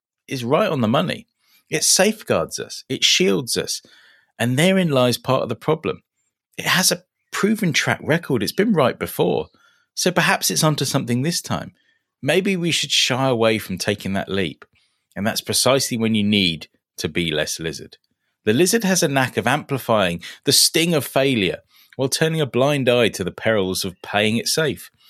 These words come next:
It lauds the perks of the status quo and trivializes the prospects of a brighter future. This is a cross we all bear, every last one of us, and it's not going anywhere.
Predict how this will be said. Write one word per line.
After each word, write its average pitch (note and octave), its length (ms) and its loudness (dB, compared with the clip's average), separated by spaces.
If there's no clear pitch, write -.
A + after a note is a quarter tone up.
It F#3 140 0
lauds E3+ 460 2
the B2+ 100 0
perks - 480 0
of F#2+ 100 -2
the G2 60 -2
status F#2+ 420 0
quo E2 440 0
and G#2 120 -4
trivializes F2 760 2
the - 60 -2
prospects - 600 -4
of G2 60 -8
a G2 60 -4
brighter A2+ 360 0
future. D3+ 460 -4
This D#3+ 140 0
is G3+ 120 2
a F3 60 0
cross C#3+ 340 0
we A#2+ 120 2
all G#2 120 2
bear, F#2 440 0
every A#2 220 -2
last A2 320 0
one G2 160 -2
of E2+ 140 -8
us, - 200 -10
and C3+ 100 0
it's - 140 0
not E3+ 160 0
going C3 320 4
anywhere. D2 420 -4